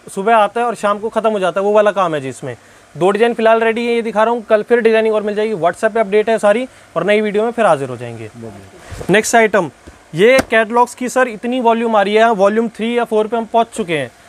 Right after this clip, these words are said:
Speaker 1: जिस हिसाब से video मेरी बढ़ रही है उस हिसाब से volumes भी मेरी catalogs की change होती जा रही है। ये देखिए catalog, चार सौ रुपये की range की catalog है जी, सिरोस्की की catalog है। बाज़ार में कोई catalog आपको Swarovski की चार सौ रुपये की range में नहीं मिलेगी।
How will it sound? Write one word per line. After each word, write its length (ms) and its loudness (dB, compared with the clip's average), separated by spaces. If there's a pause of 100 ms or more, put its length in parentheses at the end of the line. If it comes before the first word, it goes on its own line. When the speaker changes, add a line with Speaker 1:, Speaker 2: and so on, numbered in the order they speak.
(120)
Speaker 1:
जिस 200 -4
हिसाब 280 2
से 160 -4
video 300 0
मेरी 180 0
बढ़ 180 0
रही 120 -2
है 60 4
उस 140 0
हिसाब 200 0
से 120 -4
volumes 380 0
भी 60 -4
मेरी 320 -2
catalogs 400 2
की 100 -6
change 220 -4
होती 200 -6
जा 120 4
रही 120 -4
है। 60 -10
ये 140 0
देखिए 260 -4
catalog, 400 0 (1040)
चार 220 2
सौ 120 -6
रुपये 160 -6
की 60 -6
range 200 -4
की 100 -8
catalog 320 0
है 60 -4
जी, 120 -6
सिरोस्की 480 0
की 80 -6
catalog 360 0
है। 80 0
बाज़ार 300 -2
में 120 -6
कोई 220 -2
catalog 360 0
आपको 220 0
Swarovski 400 -2
की 80 -8
चार 240 0
सौ 100 -6
रुपये 160 -2
की 60 -4
range 180 0
में 80 0
नहीं 180 0
मिलेगी। 360 -4